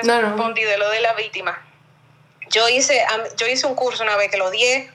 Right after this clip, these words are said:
Speaker 2: <laughs> Totalmente, de, como de autocrecimiento,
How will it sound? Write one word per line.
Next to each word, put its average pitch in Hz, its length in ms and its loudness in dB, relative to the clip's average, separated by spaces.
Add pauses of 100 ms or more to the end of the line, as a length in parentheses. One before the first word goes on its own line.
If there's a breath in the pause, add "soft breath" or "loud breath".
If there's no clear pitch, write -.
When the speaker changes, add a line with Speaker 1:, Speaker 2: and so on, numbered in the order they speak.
(180)
Speaker 2:
<laughs> 698 760 0
Totalmente, 262 880 0
de, 226 160 -4
como 247 200 -2
de 240 100 2
autocrecimiento, 262 1040 -2